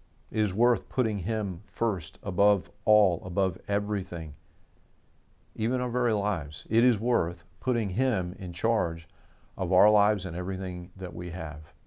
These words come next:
because it's he alone who is the source of life. And, and so my, my invitation to you,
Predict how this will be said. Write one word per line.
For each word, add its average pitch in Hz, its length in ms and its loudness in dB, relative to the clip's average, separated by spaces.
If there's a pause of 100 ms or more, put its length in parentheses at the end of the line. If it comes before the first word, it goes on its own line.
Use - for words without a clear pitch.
(640)
because 90 240 -4
it's 82 100 -8
he 113 180 0
alone 113 580 -2 (400)
who 107 80 -4
is 95 140 -4
the 92 60 -6
source 87 360 -4
of 85 120 -8
life. 78 460 -6 (1700)
And, 98 420 -2
and 101 140 -6
so 104 600 0
my, 92 460 -2 (200)
my 101 180 -2
invitation 117 600 -2
to 92 140 -10
you, 80 240 -8